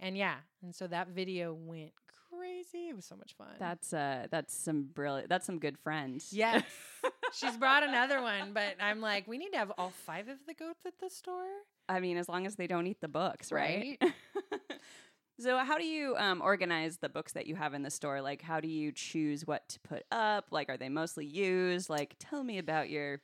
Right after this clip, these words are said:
Speaker 2: curating process.
Speaker 1: This is fascinating because I inherited, inherited the, uh,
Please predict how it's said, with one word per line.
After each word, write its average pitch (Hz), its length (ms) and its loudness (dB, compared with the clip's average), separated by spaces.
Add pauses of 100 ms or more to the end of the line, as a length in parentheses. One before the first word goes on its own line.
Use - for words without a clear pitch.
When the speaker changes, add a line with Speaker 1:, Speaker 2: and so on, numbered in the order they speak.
(440)
Speaker 2:
curating 156 640 -2
process. - 560 -6
Speaker 1:
This 202 220 -2
is 180 380 -10
fascinating 165 1120 -6
because 165 600 -4
I 151 180 -8
inherited, 165 760 -8 (300)
inherited 156 960 -12
the, 147 300 -12
uh, 147 40 -10